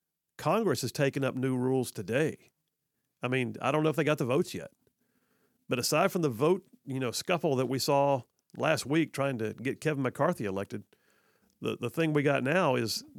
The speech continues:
some of those moderates, they're ticked because they didn't want the rules changes that the Freedom Caucus got put in place. The Freedom Caucus really held out, y'all, for the benefit of the nation with rules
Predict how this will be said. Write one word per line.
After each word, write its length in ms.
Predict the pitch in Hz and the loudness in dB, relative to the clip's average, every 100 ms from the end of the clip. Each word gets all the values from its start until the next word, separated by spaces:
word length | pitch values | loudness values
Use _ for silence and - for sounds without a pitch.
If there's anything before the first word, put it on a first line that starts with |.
| 98 - | -20 -14
some 260 | - 165 208 | -6 0 2
of 40 | |
those 160 | 185 117 | 2 2
moderates, 560 | 127 170 226 - - - _ | 2 2 0 -2 -10 -14 _
they're 120 | 202 | -4
ticked 480 | 196 - 262 - - - _ _ _ _ - | -4 0 0 0 -10 -20 _ _ _ _ -8
because 220 | 156 131 | -2 2
they 100 | 196 | 4
didn't 280 | 214 196 127 | 4 2 0
want 340 | 156 220 - | 0 0 0
the 80 | 147 | 0
rules 340 | 131 139 127 | 2 2 0
changes 640 | - 147 127 101 92 - - | -2 -2 -2 -2 -6 -10 -8
that 220 | 117 120 | -6 -4
the 280 | 110 101 95 _ _ _ _ _ _ | -6 -6 -10 _ _ _ _ _ _
Freedom 320 | - 165 131 | -2 0 0
Caucus 360 | 143 123 120 110 | 0 0 -2 -4
got 220 | 120 - | -4 -2
put 140 | 123 | -4
in 100 | 107 | -4
place. 380 | 104 95 87 - _ _ | -6 -8 -10 -16 _ _
The 100 | 143 | -6
Freedom 280 | - 220 262 | -2 0 2
Caucus 340 | 202 185 151 | 2 0 0
really 260 | 117 156 190 | 2 2 2
held 200 | 147 160 | 2 2
out, 220 | 147 131 | 0 0
y'all, 320 | 110 107 104 - _ _ _ _ _ | -2 -2 -4 -10 _ _ _ _ _
for 100 | 143 | -2
the 120 | 123 | -2
benefit 600 | 104 147 190 - 180 180 _ _ _ _ | 2 2 2 2 0 0 _ _ _ _
of 220 | 127 113 | -8 -6
the 80 | 117 | -4
nation 640 | 117 135 165 - 113 107 - _ _ _ _ - | 0 2 2 0 -4 -6 -10 _ _ _ _ -6
with 140 | 123 | -4
rules 720 | 120 123 180 170 127 110 | -2 2 4 4 2 -2